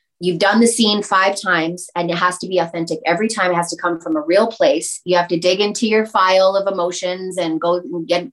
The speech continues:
get into some dark places sometimes. And it's like, you know, it could be heavy, but then we're like, "Okay, well, that's what, that's what we're here for.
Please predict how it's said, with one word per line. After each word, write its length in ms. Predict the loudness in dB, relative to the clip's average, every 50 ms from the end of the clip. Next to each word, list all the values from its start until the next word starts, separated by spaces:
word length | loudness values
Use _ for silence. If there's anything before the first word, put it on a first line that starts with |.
| _ -2
get 120 | -2 0
into 220 | 0 -2 -6 -8
some 180 | -6 -4 -2 0
dark 300 | 2 2 2 0 0 -2
places 340 | -4 -4 -4 -6 -8 -8 -6
sometimes. 640 | -4 -4 -4 -2 -4 -4 -4 -4 -4 -6 -8 -10 _ _ _ _ -4 -2
And 120 | 2 2
it's 180 | 2 2 2 2
like, 320 | 2 2 2 0 -2 -6 _ _ _ _ _ _ _ _ _ _ _ _ _
you 140 | -2 0 2
know, 180 | 4 4 4 4
it 80 | 4
could 120 | 2 2 0
be 100 | 0 0
heavy, 360 | 0 0 0 0 2 0 0 2
but 240 | 2 0 0 -2 -6 _ _ _ _ _ _ _ _ _ _ _ _ _ _ _ _ -4
then 100 | -2 0
we're 100 | 2 2 2
like, 200 | 2 2 0 -4
"Okay, 240 | -6 -4 0 0 0
well, 140 | 0 0 -2
that's 260 | -2 -4 -4 -4 -4
what, 220 | -2 -2 -2 -4 _ _ _ _ -6
that's 220 | -6 -6 -2 -2
what 120 | -2 0 0
we're 100 | -2 -2
here 200 | -2 -2 -4 -4
for. 400 | -4 -4 -4 -4 -4 -6 -10